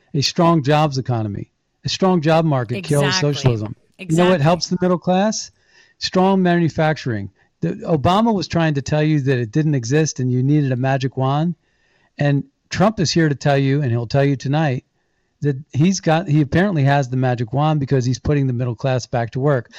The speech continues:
Speaker 1: The middle class is the one class of population that doesn't drink the cool, doesn't, is not enticed, doesn't, is not given the opportunity of enticement, uh, to work their way up to the upper echelons,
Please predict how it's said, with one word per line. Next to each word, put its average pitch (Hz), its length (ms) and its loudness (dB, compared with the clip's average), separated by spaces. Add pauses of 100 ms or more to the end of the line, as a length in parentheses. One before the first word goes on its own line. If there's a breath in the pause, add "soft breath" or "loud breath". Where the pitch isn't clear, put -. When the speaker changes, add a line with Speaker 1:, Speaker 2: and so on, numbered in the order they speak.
(280 loud breath)
Speaker 1:
The - 80 -2
middle 269 240 2
class 208 440 0
is 143 140 -2
the 139 100 -2
one 185 320 0
class 170 400 -2
of 143 120 -10
population 139 840 -2 (340 loud breath)
that 135 240 -4
doesn't 185 400 2 (240)
drink 165 340 0
the 139 400 0
cool, 175 240 0
doesn't, 180 600 -2
is 143 180 0
not 190 180 2
enticed, 175 580 -2 (200)
doesn't, 196 400 -2
is 143 140 -2
not 202 180 -2
given 190 200 0
the 165 100 2
opportunity 147 600 0
of 120 140 -2
enticement, 135 600 -4 (680 soft breath)
uh, 131 300 0
to 139 320 0
work 143 320 0
their 147 140 0
way 135 280 0
up 127 140 -4
to 139 100 -2
the 123 100 0
upper 127 260 -2
echelons, 151 680 -2